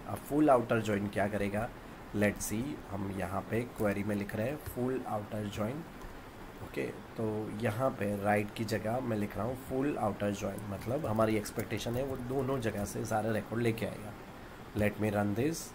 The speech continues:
तो देखो, ओके, तो जो भी null है या जो भी records है, दोनों table को मिक्स कर देगा। Total fourteen records आए, क्योंकि उसके दो null थे और इसके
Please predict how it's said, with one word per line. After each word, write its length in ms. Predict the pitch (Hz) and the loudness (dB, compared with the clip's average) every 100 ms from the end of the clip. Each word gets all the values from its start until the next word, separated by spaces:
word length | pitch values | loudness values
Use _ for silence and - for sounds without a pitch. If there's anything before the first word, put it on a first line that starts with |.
| - - - | -14 -8 0
तो 60 | |
देखो, 300 | 113 104 - - - - - - - - - 104 | 4 4 2 -10 -14 -14 -14 -14 -14 -14 -8 -2
ओके, 240 | 165 147 | 4 4
तो 200 | 120 123 | 4 0
जो 240 | 117 113 110 | 2 2 4
भी 160 | 123 | 4
null 260 | 131 123 123 | 4 4 6
है 240 | 123 123 | 4 4
या 100 | 120 | 4
जो 220 | 104 110 | 4 2
भी 140 | 110 120 | 4 6
records 420 | 113 110 117 113 | 4 4 0 0
है, 160 | 117 117 | 0 2
दोनों 280 | 120 135 | 4 4
table 280 | 123 113 110 | 4 4 4
को 140 | 110 110 | 2 0
मिक्स 360 | 110 110 110 | 2 0 0
कर 120 | - | 0
देगा। 280 | 117 113 120 | 2 4 2
Total 360 | 120 113 104 110 | 0 -2 0 -2
fourteen 480 | - 110 104 117 117 | 0 -2 0 2 2
records 360 | 117 120 113 | 2 2 2
आए, 160 | 120 120 | 2 2
क्योंकि 240 | 117 113 | -2 -2
उसके 280 | 110 104 117 | -2 -2 -2
दो 240 | 120 120 | 2 4
null 260 | 123 120 113 | 6 6 6
थे 160 | 123 127 | 6 4
और 160 | 110 | 4
इसके 320 | 98 - 110 | 2 0 0